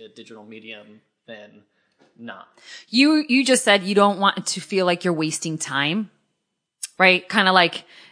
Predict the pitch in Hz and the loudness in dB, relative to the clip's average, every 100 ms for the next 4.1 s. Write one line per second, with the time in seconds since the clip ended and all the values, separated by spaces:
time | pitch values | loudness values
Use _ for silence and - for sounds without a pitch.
0 | _ 185 160 156 - - 170 202 185 160 | _ 4 6 4 0 -12 -12 -6 -4 -2
1 | 156 156 170 170 165 160 160 151 156 156 | 0 2 4 4 4 4 2 2 4 4
2 | 156 156 160 160 170 156 156 - - 170 | 2 0 -6 -6 0 0 0 -10 -4 2
3 | 165 170 - _ _ - 190 - - 202 | 2 2 -8 _ _ 0 0 0 2 2